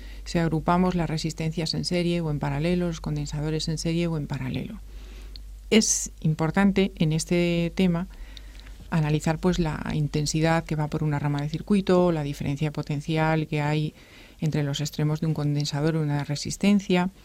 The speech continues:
Para ello se utilizan las leyes de Kirchhoff, que son dos y son muy intuitivas. La primera ley dice que si tenemos un bucle cerrado, la suma de los aumentos de potencial tiene que ser igual a la suma de los descensos de potencial.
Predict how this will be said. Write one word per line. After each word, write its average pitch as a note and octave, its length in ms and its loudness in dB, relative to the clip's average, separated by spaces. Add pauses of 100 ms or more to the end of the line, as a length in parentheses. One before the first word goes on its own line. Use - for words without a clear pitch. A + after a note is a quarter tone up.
(340)
Para A3+ 200 6
ello A3 260 6
se - 120 2
utilizan F3+ 600 4 (100)
las C#3+ 220 -4
leyes E3 260 4
de D3 100 -4
Kirchhoff, - 580 -6
que C#3+ 120 -6
son D3+ 240 2
dos F3+ 240 4
y F3+ 60 4
son E3 240 4
muy E3 160 6
intuitivas. - 640 -2 (840)
La E3+ 160 4
primera F3 320 6
ley A#3 180 8
dice G3 300 4
que D#3+ 100 -2
si - 120 0
tenemos E3+ 320 4
un G#3+ 80 10
bucle G#3 320 6
cerrado, G3 480 4 (180)
la D#3+ 140 0
suma G3 280 6
de E3 80 4
los D#3 200 4
aumentos E3+ 340 6
de G3+ 80 6
potencial G3+ 680 4 (400)
tiene F3+ 200 6
que F#3 80 6
ser F#3+ 160 4
igual F3+ 240 6
a - 20 6
la E3+ 80 4
suma E3+ 240 4
de F3 60 4
los E3 120 4
descensos D3+ 460 0
de - 80 -4
potencial. - 480 -4